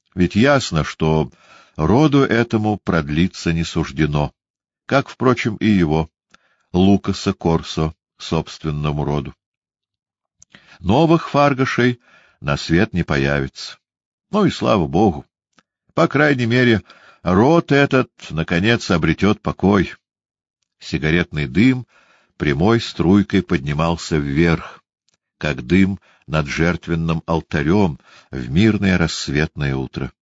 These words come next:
Корсо бросил взгляд в окно, на заросший и одичавший сад, словно подыскивая замену овечке, привязанной к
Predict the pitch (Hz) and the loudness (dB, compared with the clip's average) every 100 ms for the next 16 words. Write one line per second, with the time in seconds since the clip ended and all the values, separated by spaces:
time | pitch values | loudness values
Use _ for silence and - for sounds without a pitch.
0 | _ _ _ _ _ _ _ - 92 90 | _ _ _ _ _ _ _ -6 -2 -2
1 | - 87 85 80 90 - 85 78 73 80 | -2 -2 -2 0 0 2 0 0 -2 0
2 | 85 - 76 - 78 98 117 - _ _ | 0 -2 -6 -4 -2 0 0 -4 _ _
3 | _ _ _ _ 73 76 80 92 90 - | _ _ _ _ -6 -2 0 2 0 -2
4 | 85 82 - 78 78 73 73 - 73 67 | 0 0 0 0 -2 -4 -6 -4 -4 -4
5 | - 71 - 85 98 - _ _ _ _ | -6 -6 -4 0 0 -2 _ _ _ _
6 | _ - 80 95 92 87 90 95 107 - | _ -8 -2 0 0 0 0 2 0 0
7 | 98 98 98 87 85 85 98 92 - 85 | 2 4 2 2 0 0 0 0 -4 -2
8 | 82 90 110 - - 110 95 82 82 90 | 0 2 0 -2 -6 -6 -2 0 0 -2
9 | 87 85 87 | -4 -4 -6